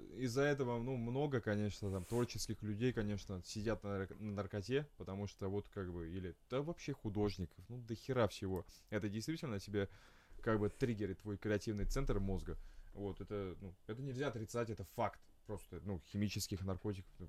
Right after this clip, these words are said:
вообще других. Ну, блин, ну че,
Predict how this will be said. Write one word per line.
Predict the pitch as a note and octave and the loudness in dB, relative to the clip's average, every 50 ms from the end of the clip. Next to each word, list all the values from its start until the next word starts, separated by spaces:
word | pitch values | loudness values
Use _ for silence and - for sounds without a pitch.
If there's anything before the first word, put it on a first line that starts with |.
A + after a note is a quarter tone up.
| - - | -12 -10
вообще | E2+ D#2+ - - F2 | -12 -8 -6 -4 -4
других. | D#2 E2+ F#2+ F2+ F2+ E2+ - - - - - - - - - - - - - - - - - | -4 -2 -4 -2 -2 -4 -4 -6 -14 -20 -20 -20 -20 -18 -12 -6 -2 2 4 4 4 6 10
Ну, | G#2 G#2+ G#2+ | 10 12 12
блин, | F#2 G2 B2 B2+ B2+ A#2+ G2+ F2 - - - - - - - - - _ _ - | 12 12 12 12 12 12 12 12 8 2 -8 -14 -16 -16 -18 -20 -20 _ _ -2
ну | F#2+ G2 G#2 A2 | 4 6 6 6
че, | A2 - - C3+ A2+ F2+ D#2+ | 6 6 8 8 8 8 6